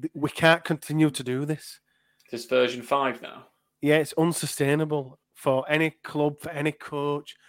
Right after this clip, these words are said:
Speaker 1: for fans. We can't continue to do this.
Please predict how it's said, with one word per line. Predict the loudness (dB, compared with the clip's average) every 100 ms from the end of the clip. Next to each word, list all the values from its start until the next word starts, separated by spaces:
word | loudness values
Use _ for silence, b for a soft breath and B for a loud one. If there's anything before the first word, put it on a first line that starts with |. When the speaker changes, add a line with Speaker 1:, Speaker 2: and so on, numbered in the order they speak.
| b b b
Speaker 1:
for | -8
fans. | -8 4 8 10 8 2 -4 -12 -20
We | -18
can't | -4 0 0
continue | -4 -8 -6 -6
to | -8 -12
do | -10 -10
this. | -14